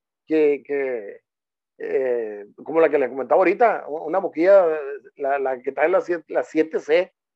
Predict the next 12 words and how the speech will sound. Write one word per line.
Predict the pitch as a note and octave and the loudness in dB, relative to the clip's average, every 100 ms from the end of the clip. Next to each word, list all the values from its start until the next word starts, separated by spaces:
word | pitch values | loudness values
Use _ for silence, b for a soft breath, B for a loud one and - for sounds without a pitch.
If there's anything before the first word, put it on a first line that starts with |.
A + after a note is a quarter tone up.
| _ _ - | _ _ -8
las, | C#3 | -4
las | C#3+ C3 | -2 -4
trompetas | C3 A#2+ D3 F3+ | -8 -4 -2 -2
de | D3+ | 0
nueva. | D3+ A3+ A3+ _ _ _ _ _ _ _ | 0 0 -4 _ _ _ _ _ _ _
Venga, | C3+ F#3 A#3 C#4 C4 | -12 -12 -10 -10 -10
eso | - G3 | -10 -12
dije, | D#3 E3 | -10 -10
pues, | C#3 A#2 _ _ _ _ | -12 -16 _ _ _ _
me | C3+ | -8
agarré | C#3+ B2 A#2 C#3+ | -4 -4 -2 -2
así. | C#3 D3+ A3+ | -2 -4 -6